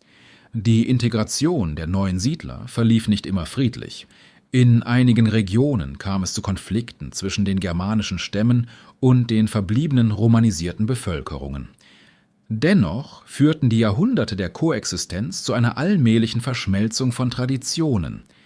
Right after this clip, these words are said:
insbesondere im Westen, wo burgundische und römische Einflüsse sich vermischten. Die politischen Strukturen der germanischen Stämme entwickelten sich im Laufe der Zeit weiter,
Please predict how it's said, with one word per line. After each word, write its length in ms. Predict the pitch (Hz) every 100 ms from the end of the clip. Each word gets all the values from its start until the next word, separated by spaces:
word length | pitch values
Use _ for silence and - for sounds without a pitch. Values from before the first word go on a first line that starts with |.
| _ _
insbesondere 760 | 147 180 - 147 104 110 127 139
im 180 | 135 87
Westen, 540 | 82 - - 57 53 -
wo 300 | 90 104 98
burgundische 720 | 104 95 113 160 180 160 123
und 200 | 95 85
römische 480 | 101 120 117 - -
Einflüsse 540 | 101 117 69 64 67
sich 240 | 65 69
vermischten. 580 | - 92 98 - - 65 - _ _ _ - _ _ _ 113
Die 280 | 107 113
politischen 640 | 117 131 123 160 180 127 110
Strukturen 720 | - 98 - 120 151 165 147
der 120 | 101
germanischen 600 | 101 95 95 98 92 90
Stämme 480 | - 87 113 151 196
entwickelten 720 | 147 135 98 120 120 120 110
sich 180 | 101 120
im 120 | 110
Laufe 340 | 85 78 98 -
der 160 | 117
Zeit 380 | - 143 143 87
weiter, 420 | 87 92 76 60